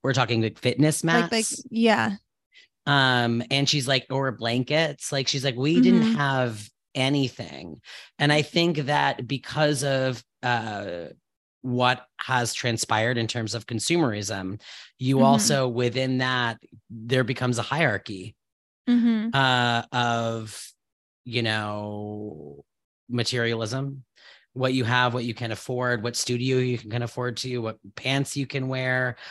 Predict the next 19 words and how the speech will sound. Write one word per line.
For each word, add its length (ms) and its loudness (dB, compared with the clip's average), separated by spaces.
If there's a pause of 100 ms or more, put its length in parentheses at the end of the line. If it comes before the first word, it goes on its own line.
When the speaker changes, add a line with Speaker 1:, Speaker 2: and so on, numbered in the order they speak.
(260)
Speaker 2:
Yeah. 460 2
Speaker 1:
Um, 240 -8 (180)
it's 240 -2
fucked 380 0
up. 320 2 (120)
It's 280 -2
not 260 0
right, 480 0
but 260 2
it 140 2
is 180 0
a 60 8
Speaker 2:
Mm-hmm. 80 4
Speaker 1:
fact. 640 -4 (880)
Speaker 2:
I 140 6
agree. 580 2
And 520 2 (1040)
just, 240 -2
like, 260 2